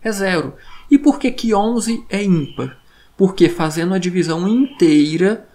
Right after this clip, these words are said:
onze dividido por dois, o resultado da divisão é cinco, duas vezes cinco, dez. E aí sobra um. Então, sempre que o resto é diferente de zero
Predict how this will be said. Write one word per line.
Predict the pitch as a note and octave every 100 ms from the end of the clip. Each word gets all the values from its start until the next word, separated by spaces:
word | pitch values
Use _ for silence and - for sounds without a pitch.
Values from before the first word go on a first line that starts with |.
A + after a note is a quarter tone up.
| _ _ -
onze | G3+ A#3+ A3+ E3 F3
dividido | E3 F3 E3+ C#3 C3+ C#3
por | F#3+ D#3
dois, | D#3+ G#3+ G3+ - - - - -
o | G3+
resultado | F#3 A3 G3 G#3 G3 A3+ B3 A#3 A3
da | G#3
divisão | F#3+ F#3+ G3 F3 D3+ C3+ C3+ - _ -
é | F3
cinco, | F3 - C#3+ D3+ F3+ C4 B3+ - _ -
duas | D#3 F3+ E3
vezes | F3+ F3+
cinco, | G3 G3 - B3+ _
dez. | F#3 F3+ F3+ D3+ - - _
E | B3+ A#3
aí | G3 A3
sobra | - - F#3+ G#3 G3+ G3+ G#3+ - -
um. | E3 F3 E3+ - - - -
Então, | B3+ A#3 A3
sempre | F#3 C4 C4 A#3+
que | B3
o |
resto | G3+ G3 F#3 - G3
é |
diferente | F#3 - F#3+ D3+ D3 F#3
de | A3+
zero | G3 F3+ F#3+